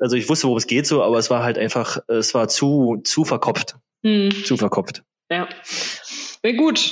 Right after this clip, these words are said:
Speaker 2: dann
Speaker 1: Ja.
Speaker 2: schauen wir mal weiter, was wir sonst noch so, äh, haben an, äh, Fragen. Ach so, äh, wenn wir schon beim Thema Angewohnheiten sind, ähm, hast du seltsame Angewohnheiten?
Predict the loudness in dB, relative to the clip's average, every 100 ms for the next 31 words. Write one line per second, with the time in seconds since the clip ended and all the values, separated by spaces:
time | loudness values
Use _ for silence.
0 | 4 4 2 0 0 2 2 2 2 2
1 | 2 0 0 0 0 0 0 0 -2 0
2 | 2 2 2 0 0 2 2 2 0 -4
3 | -6 -2 -2 0 0 0 2 2 2 2
4 | -2 -8 -18 _ -2 0 2 2 2 0
5 | -2 -4 -6 -6 -4 -2 2 4 4 2
6 | 0 0 0 -2 -8 -6 -2 2 2 4
7 | 4 2 2 2 2 2 2 4 2 0
8 | 0 2 2 2 2 2 0 0 2 2
9 | 2 0 -6 -6 0 2 2 2 2 2
10 | 2 -2 -12 _ _ _ _ -4 -2 0
11 | 2 2 2 2 0 0 0 0 0 -2
12 | -2 -2 -4 -8